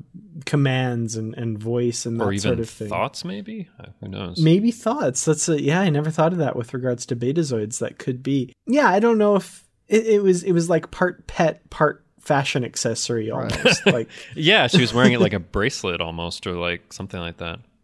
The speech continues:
Speaker 1: Mm-hmm.
Speaker 2: It's a little
Speaker 1: Yeah,
Speaker 2: odd,
Speaker 1: I, I
Speaker 2: but
Speaker 1: could see, like, an alien race that's not humans developing kind of a close kinship to,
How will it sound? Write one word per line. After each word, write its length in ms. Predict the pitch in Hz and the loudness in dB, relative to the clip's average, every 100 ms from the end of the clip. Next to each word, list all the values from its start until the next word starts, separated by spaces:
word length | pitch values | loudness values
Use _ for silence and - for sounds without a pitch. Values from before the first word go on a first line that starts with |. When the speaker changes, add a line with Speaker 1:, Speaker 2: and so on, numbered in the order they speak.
| _ _ - | _ _ -2
Speaker 1:
Mm-hmm. 520 | 175 180 175 131 117 | 0 2 2 0 -6
Speaker 2:
It's 120 | - | -12
a 40 | 127 | -12
little 240 | 143 123 339 | -6 -2 0
Speaker 1:
Yeah, 160 | 359 | 2
Speaker 2:
odd, 80 | 339 | 2
Speaker 1:
I, 80 | 302 | 2
I 40 | |
Speaker 2:
but 80 | 339 | 2
Speaker 1:
could 140 | 370 339 | 2 2
see, 340 | - 269 220 | 0 2 2
like, 400 | 185 156 139 - | 4 4 2 0
an 160 | 165 165 | 0 0
alien 680 | 151 151 151 147 143 135 131 | 0 2 2 2 2 2 0
race 520 | 127 127 127 - - | 0 0 0 -2 -4
that's 360 | - 127 123 - | -2 -2 -2 -4
not 300 | 147 131 - | -2 -2 -4
humans 640 | - 123 123 123 123 - | -2 -2 0 -2 -4 -6
developing 840 | - 135 135 123 127 123 120 127 117 | -8 -4 -2 0 2 0 0 -4 -4
kind 200 | 135 120 | -4 -4
of 80 | |
a 60 | 117 | -4
close 360 | - 120 113 - | -4 -4 -4 -4
kinship 580 | 135 127 127 127 - - | -2 -2 -2 -4 -4 -4
to, 300 | 123 120 | 0 0